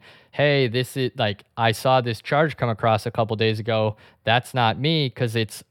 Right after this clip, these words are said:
a credit card that you're paying attention to, 'cause it's out of sight, out of mind. There may be stuff from six months ago, and now you gotta go back to Visa and say, "I didn't make that purchase six months ago."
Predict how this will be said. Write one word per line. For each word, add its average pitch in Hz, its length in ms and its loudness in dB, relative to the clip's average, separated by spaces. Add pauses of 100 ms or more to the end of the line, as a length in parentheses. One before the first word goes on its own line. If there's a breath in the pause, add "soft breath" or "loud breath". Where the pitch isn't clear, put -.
(120)
a 80 100 -8
credit 117 280 0
card 110 200 0
that 107 80 0
you're 104 120 -6
paying 110 260 -2
attention 117 420 -4
to, 98 220 -12 (100)
'cause 120 160 -6
it's 110 120 -8
out 131 160 6
of 120 60 -4
sight, 127 280 -2
out 113 160 0
of 104 60 -2
mind. 120 300 0 (540 soft breath)
There 131 80 -8
may 151 140 4
be 135 80 0
stuff 135 260 2
from 123 140 -6
six - 300 -10
months 165 280 -2
ago, 135 200 2
and 120 80 0
now 127 100 4
you 127 100 2
gotta 127 200 2
go 123 100 2
back 120 220 2
to 120 60 -4
Visa 127 300 -4
and 120 80 -4
say, 107 160 -6
"I - 160 4
didn't 175 140 0
make 117 160 0
that 113 160 0
purchase 110 320 -4
six - 280 -6
months 101 220 -4
ago." 107 320 -2